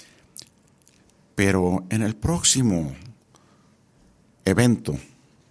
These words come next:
de la Copa Mundial de Fútbol, a celebrarse escaso ya menos de un mes aquí en México,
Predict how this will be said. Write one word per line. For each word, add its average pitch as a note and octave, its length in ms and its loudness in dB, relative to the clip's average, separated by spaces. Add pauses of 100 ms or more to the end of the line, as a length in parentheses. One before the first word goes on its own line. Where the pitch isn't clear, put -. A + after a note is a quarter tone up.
(220)
de E2 100 -6
la E2 120 -4
Copa - 260 -4
Mundial E2+ 400 0
de - 80 -6
Fútbol, D2+ 560 -4 (480)
a - 80 -4
celebrarse D#2+ 540 0
escaso C3+ 400 0
ya B2+ 420 0
menos C3 400 2
de B2+ 80 4
un C#3+ 140 8
mes D3 300 4
aquí G#2 240 -2
en F#2+ 100 4
México, F#2 580 0